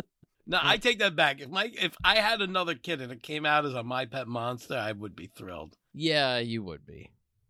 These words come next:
Speaker 1: If he was, like, a hairy purple monster with a pickle nose.
Speaker 2: But it's
Speaker 1: <laughs>
Speaker 2: different. Y-, it's not even, it's not the same commitment. Like, like, you can keep, you can keep a monster in, out in your shed.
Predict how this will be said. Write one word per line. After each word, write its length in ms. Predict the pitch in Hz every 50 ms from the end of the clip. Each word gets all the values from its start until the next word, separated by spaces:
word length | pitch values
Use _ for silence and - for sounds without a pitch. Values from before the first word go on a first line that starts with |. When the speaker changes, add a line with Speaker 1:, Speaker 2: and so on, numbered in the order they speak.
| _ _ 147
Speaker 1:
If 80 | -
he 80 | - 170
was, 120 | 160 143
like, 120 | 165 147 135
a 80 | 131
hairy 360 | 120 135 139 139 135 135 135
purple 400 | 127 - 135 135 127 - - 123
monster 500 | 117 120 117 117 117 123 117 - - -
with 120 | 120 117 110
a 40 | -
pickle 360 | _ - 120 - 131 127 123
nose. 380 | 123 131 135 - 208 - - - _ _ - - - - _ _ _ _ _ _ _ _ _ _ _ _ _ _ -
Speaker 2:
But 100 | 320 311
it's 180 | 311 - - 285
Speaker 1:
<laughs> 0 |
Speaker 2:
different. 600 | - - 311 311 - - 254 190 147 127 113 101
Y-, 360 | - 156 190 214 214 202 190 208
it's 200 | 214 - - -
not 180 | 247 247 233
even, 280 | 240 220 202 214 202 175
it's 180 | 165 170 -
not 180 | 233 233 226 208
the 80 | 202 185
same 260 | - 208 185 170 156
commitment. 540 | - - 127 127 135 135 - - - - -
Like, 280 | 160 147 127 - _ _ _ _ _ _ _ _ _ _ _ _ _ _ _
like, 180 | - 202 180 233
you 100 | 320 359
can 220 | - 381 294 254
keep, 380 | - - - 220 214 185 - 202 208 - - _
you 140 | - 180 190
can 160 | - 202 175
keep 260 | 156 - 190 180 -
a 60 | 156 143
monster 520 | 135 135 139 143 143 131 - - 127 113
in, 160 | 104 92 87 -
out 220 | - 107 123 120 -
in 60 | 113
your 100 | 104 87
shed. 520 | - - - - 120 101 110 110 107 107